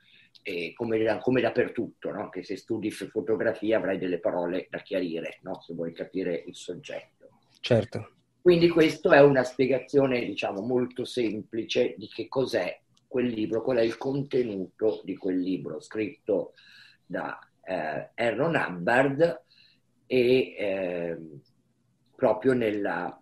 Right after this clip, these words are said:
Speaker 1: prima del cinquanta ovviamente, è stato pubblicato nel cinquanta e come dicevo da allora è un bestseller in tutto il pianeta. Tu puoi essere felice, tu non sei sbagliato,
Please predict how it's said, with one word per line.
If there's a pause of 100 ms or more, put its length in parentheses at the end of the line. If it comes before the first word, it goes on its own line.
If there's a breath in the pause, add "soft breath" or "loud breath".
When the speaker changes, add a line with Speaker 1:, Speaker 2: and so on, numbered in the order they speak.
(100)
Speaker 1:
prima
del
cinquanta
ovviamente,
è
stato
pubblicato
nel
cinquanta
e
come
dicevo
da
allora
è
un
bestseller
in
tutto
il
pianeta. (1080 soft breath)
Tu
puoi
essere
felice,
tu
non
sei
sbagliato,